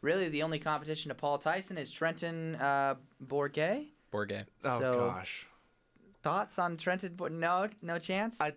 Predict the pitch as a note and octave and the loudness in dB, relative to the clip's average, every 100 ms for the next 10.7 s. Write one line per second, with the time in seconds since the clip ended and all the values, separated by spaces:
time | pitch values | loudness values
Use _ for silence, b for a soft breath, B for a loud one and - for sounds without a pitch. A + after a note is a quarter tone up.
0 | - _ - D3+ E3+ F3 E3+ E3+ D#3+ D#3+ | -8 _ -14 -2 -2 -2 -2 0 0 2
1 | F3+ F#3 F3+ D#3 - B2 A2+ E3 D3 C#3+ | 0 2 2 0 2 2 4 2 0 -6
2 | - - A#2+ A2+ G2+ G2 - - D3+ D#3 | -8 -2 0 -2 -6 -8 -4 -2 -2 -2
3 | F3 D#3 - A3+ G#3+ D#3+ B2+ B2+ A2+ G2+ | -2 0 2 2 2 2 0 0 0 -2
4 | - C3+ C3 A#2 - - - D#3 D3 D#3 | -8 -6 -6 -8 -8 -6 -4 0 2 4
5 | D#3+ C#3+ D3 D3 B2+ C#3 D3+ C#3+ C3+ C#3+ | 2 0 -2 -2 2 2 2 0 -2 0
6 | C#3+ C3 B2+ B2+ C3+ C#3+ B2 C3 B2 - | 0 0 0 0 -2 -4 -4 0 0 -2
7 | - C#3+ B2 C3+ C#3 C3 A#2+ - C#3 - | -8 -8 -4 -2 -2 0 -2 0 -2 -2
8 | B2+ C3 D3 - B B G2+ G2 F#2 - | -2 -2 -2 -8 B B -2 0 -2 -10
9 | - A2+ G#2 A2+ B2+ A#2 C#3 C#3 C3 C3+ | -6 -2 -2 0 -2 -2 0 0 -2 -2
10 | D#3 D3 C#3+ A#2 D3 D3 | 0 0 0 0 0 0